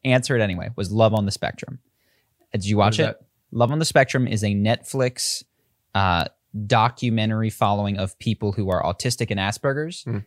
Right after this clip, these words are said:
Speaker 1: who are dating. And one of, there, there are very varying degrees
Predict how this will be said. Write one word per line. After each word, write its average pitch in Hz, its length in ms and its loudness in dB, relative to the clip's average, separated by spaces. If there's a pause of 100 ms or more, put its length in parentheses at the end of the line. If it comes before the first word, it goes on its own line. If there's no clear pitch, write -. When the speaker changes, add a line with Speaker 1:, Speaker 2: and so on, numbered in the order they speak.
Speaker 1:
who 120 120 0
are 107 100 2
dating. 90 380 -6 (720)
And 107 360 2 (100)
one 98 480 0
of, 120 320 -4 (320)
there, 120 320 4
there 120 140 6
are 113 60 6
very 131 460 6
varying 104 420 4
degrees 90 540 -4